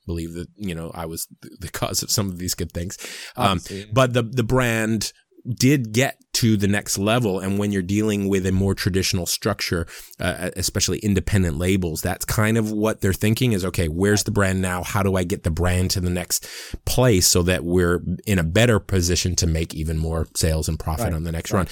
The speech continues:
Speaker 1: And this stuff really does help with the brand. And you can hire somebody to do that. And that, that's probably been my biggest contribution with the artist is I've helped increase the size of the brand. Um,
Speaker 2: Yeah.
Speaker 1: but, but I think that in every case, you really need to be a partner. Like, one,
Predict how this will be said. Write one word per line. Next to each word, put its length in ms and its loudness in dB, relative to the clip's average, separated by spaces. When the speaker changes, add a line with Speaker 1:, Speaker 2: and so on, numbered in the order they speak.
Speaker 1:
And 120 6
this 100 6
stuff 220 0
really 380 4
does 240 2
help 200 2
with 140 0
the 60 -2
brand. 240 4
And 80 4
you 60 2
can 220 4
hire 300 2
somebody 400 4
to 140 -6
do 100 4
that. 120 4
And 80 2
that, 200 0
that's 240 0
probably 440 2
been 240 2
my 120 2
biggest 320 2
contribution 640 2
with 180 4
the 120 6
artist 280 2
is 160 0
I've 140 0
helped 380 0
increase 440 2
the 120 -4
size 300 4
of 100 -2
the 80 0
brand. 380 0
Um, 360 2
Speaker 2:
Yeah. 120 -2
Speaker 1:
but, 380 2
but 300 6
I 60 6
think 400 4
that 160 4
in 120 6
every 160 4
case, 220 4
you 100 2
really 360 8
need 220 4
to 60 4
be 120 4
a 60 4
partner. 440 0
Like, 160 0
one, 520 4